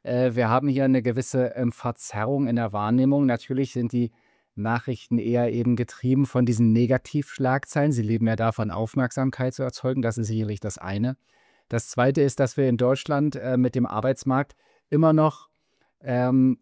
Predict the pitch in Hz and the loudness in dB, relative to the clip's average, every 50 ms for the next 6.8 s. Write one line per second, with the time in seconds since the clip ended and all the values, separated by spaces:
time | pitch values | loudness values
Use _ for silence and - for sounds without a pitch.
0 | _ _ - 127 127 139 143 - 127 127 117 - 151 151 151 147 147 143 151 143 | _ _ -4 -2 0 0 0 0 0 0 0 2 2 2 4 4 4 2 2 2
1 | 139 147 127 139 120 127 123 - 123 120 147 143 - 147 135 131 139 135 127 - | 2 2 2 2 0 0 0 0 0 0 0 0 0 0 0 2 2 2 2 2
2 | 135 135 131 - 131 117 123 131 131 127 135 - - 123 120 - - 117 120 113 | 0 0 0 0 0 2 2 4 4 4 4 2 2 0 -2 -2 -2 0 0 2
3 | 113 104 131 143 - - - - 117 117 113 101 123 165 175 - 170 156 151 - | 2 2 0 0 -2 -6 -4 -2 0 0 2 2 2 2 2 2 0 0 0 2
4 | - 131 131 110 120 123 127 120 - - 120 120 117 110 110 107 117 123 151 156 | 2 2 2 2 4 2 2 0 0 0 0 2 2 2 2 2 2 2 2 2
5 | - 143 - - 113 - - 123 - - 113 110 - 120 117 - 131 104 - 120 | 0 -4 -4 -4 -6 -6 -8 -6 -4 -4 -4 -2 -2 -4 -4 -4 -4 -2 -2 -2
6 | 113 113 117 - - - - 160 180 190 175 - - 117 117 113 | 0 0 -2 -4 -6 -4 0 2 2 2 2 0 -2 -2 -2 -2